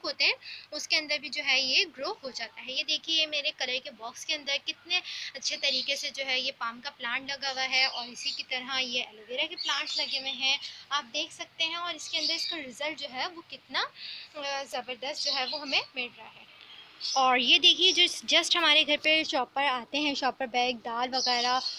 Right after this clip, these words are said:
और ये एवरीडे के उसके अंदर जो है वो मैंने ये छोटे-छोटे से holes कर कर इसके अंदर जो है ये plant लगा दिए। तो आप देख सकते हैं, इसके अंदर भी माशाल्लाह से मेरा एलोवेरा कितने अच्छे तरीके से ग्रो कर रहा है।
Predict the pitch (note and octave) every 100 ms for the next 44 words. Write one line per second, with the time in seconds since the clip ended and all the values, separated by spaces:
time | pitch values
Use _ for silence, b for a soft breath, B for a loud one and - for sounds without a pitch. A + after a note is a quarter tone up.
0 | B D#4 D4 D#4 D4 D4 D4+ D4 D4 D#4+
1 | D#4 - D#4+ D4+ C#4+ D4 C4+ C#4 C4+ C4+
2 | C#4 C#4+ D4 D4 C4+ C#4 C#4 D4+ A#3+ C4
3 | D#4 - D#4 B3+ C#4+ G#4+ B B B C#4+
4 | - C#4+ C#4 C#4+ C#4 C4+ B3+ A#3 B3 C4+
5 | A#3 A3+ D4 D#4 D#4 F4 D4 A3+ D4 -
6 | D#4+ E4+ G4+ F#4 - D#4+ C#4+ D4+ D4 C4
7 | D4 C#4 C4+ D#4 D4 C#4 C4 B3+ B3 C4+
8 | F4 - D#4+ E4 F4+ D#4 D4+ C4+ B3 -
9 | C4 C#4+ B3 C4 - D#4 E4+ D#4 F4